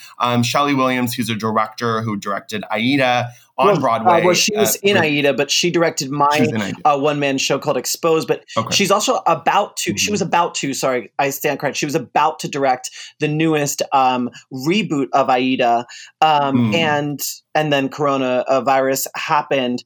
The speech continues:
Speaker 1: Sure.
Speaker 2: Yeah. So
Speaker 1: Right.
Speaker 2: just 'cause I, I, I don't know if I said that correctly before, but I wanted to just state that now. Yeah. She's a
Speaker 1: No,
Speaker 2: random
Speaker 1: thank you.
Speaker 2: gal.
Speaker 1: Yeah, no, we
Speaker 2: She
Speaker 1: wanna make sure we
Speaker 2: Naida
Speaker 1: say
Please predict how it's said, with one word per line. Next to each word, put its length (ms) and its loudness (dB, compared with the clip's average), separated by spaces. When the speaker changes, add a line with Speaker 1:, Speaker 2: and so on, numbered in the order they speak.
Speaker 1:
Sure. 240 -18
Speaker 2:
Yeah. 260 2
So 180 0
Speaker 1:
Right. 80 -2
Speaker 2:
just 240 -2
'cause 140 0
I, 260 2
I, 240 0
I 60 -2
don't 80 -2
know 60 -2
if 100 -6
I 160 -2
said 180 -2
that 140 -6
correctly 280 -2
before, 340 0
but 100 0
I 20 0
wanted 240 -2
to 60 -6
just 340 -14
state 280 -12
that 140 -10
now. 140 -14
Yeah. 140 -8
She's 220 2
a 20 6
Speaker 1:
No, 160 4
Speaker 2:
random 220 4
Speaker 1:
thank 140 0
you. 80 4
Speaker 2:
gal. 120 6
Speaker 1:
Yeah, 180 4
no, 180 2
we 100 2
Speaker 2:
She 20 2
Speaker 1:
wanna 200 2
make 180 0
sure 200 2
we 80 4
Speaker 2:
Naida 220 4
Speaker 1:
say 40 0